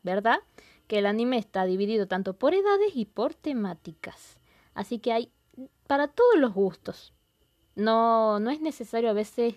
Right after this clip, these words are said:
eh, eh, ¿cómo les diría? Encasillarse en una sola porque no vale la pena. Siempre es bueno ver de todo un poco. Yo en mi caso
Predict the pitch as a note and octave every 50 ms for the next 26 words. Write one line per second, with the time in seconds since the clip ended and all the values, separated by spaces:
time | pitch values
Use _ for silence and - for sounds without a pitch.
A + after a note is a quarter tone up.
0 | - - F#3+ F#3+ F#3 F#3 F3+ F3 F3 E3+ E3 E3 E3 E3 F#3+ F#3+ _ _ _ _
1 | _ _ _ _ _ _ _ _ _ _ _ _ - - G#3 G#3 G3 F#3+ F#3 F#3
2 | F3+ F3 F3 F3 - - G#3 G#3 G#3 G3+ G#3 G3+ F#3 F#3 G3 G#3 A3+ - - A3+
3 | A3+ G#3+ G#3+ G#3 G#3 - G#3+ G3+ A3+ A3+ A3+ A#3 A#3 - A#3 G#3+ - - G3 G3
4 | G3+ G3+ G3+ G3 G3 - - - G3+ G3+ G#3+ A3 A3 A#3 B3 A#3+ - G3+ G3 F#3+
5 | F#3+ F#3+ - - F#3+ F#3 F3+ - _ _ _ _ _ _ _ _ _ _ _ _
6 | _ _ _ _ _ _ _ _ _ _ _ _ _ _ _ _ _ - G#3 G#3
7 | G#3 G3+ G3+ G3 G3+ G3 F#3+ F#3+ F#3+ F#3+ F#3+ G3 - _ - D4 D4+ D4 D4 D4
8 | D4 D4 D4 - F#4 G4+ G#4 - F4+ C#4 A3+ A#3+ A#3+ A#3+ A3 G#3 A3 G#3+ G3+ G3
9 | G3+ F#3+ G3 - G3+ G3+ G3 F#3+ F#3 F3+ _ - C4 B3+ A#3 - - - A3 B3
10 | A#3 G3+ G3 G3 G3 F#3+ F#3+ - G3 G3 G3+ G3+ - A3 G#3+ G3+ F#3+ F#3+